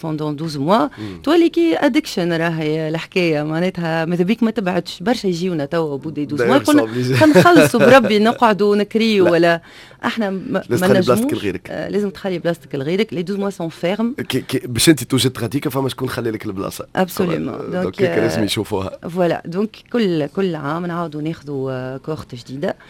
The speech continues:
Speaker 1: والكورت هذيا تدخل. دونك يا لو، لي فونداتور ولا لو فونداتور اي، آه، اي سون ايكيب، ليكيب الفريق الكل يبدا سور بلاس.
Speaker 2: ماكسيموم؟
Speaker 1: والا
Speaker 2: ماكسيموم قداش؟
Speaker 1: شوف، on essaie quand même de pas dépasser les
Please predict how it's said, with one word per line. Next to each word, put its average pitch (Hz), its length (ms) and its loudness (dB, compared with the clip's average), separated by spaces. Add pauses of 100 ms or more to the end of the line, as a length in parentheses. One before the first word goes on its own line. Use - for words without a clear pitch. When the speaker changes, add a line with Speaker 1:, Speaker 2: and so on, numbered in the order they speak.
(220)
Speaker 1:
والكورت 269 380 -2
هذيا 156 600 -2
تدخل. 240 560 -8
دونك 165 280 -4
يا 208 100 2
لو، 175 220 2
لي 202 160 2
فونداتور 160 520 -6
ولا 139 160 -6
لو 147 120 -6
فونداتور 156 600 -4 (160)
اي، 240 300 0
آه، 139 800 -4
اي 170 60 -2
سون 170 200 -2
ايكيب، 185 340 -2 (180)
ليكيب 151 320 -6
الفريق 151 360 -6
الكل 143 260 -6
يبدا 127 340 -6
سور 127 160 -8 (100)
بلاس. 175 160 0
Speaker 2:
ماكسيموم؟ 123 520 4
Speaker 1:
والا 160 420 -2 (100)
Speaker 2:
ماكسيموم 123 400 -2
قداش؟ 101 400 -2
Speaker 1:
شوف، 302 260 0
on 254 180 6
essaie 269 140 -2
quand 226 180 0
même 240 260 0
de 208 40 2
pas 220 200 0
dépasser 214 580 0
les 175 160 -2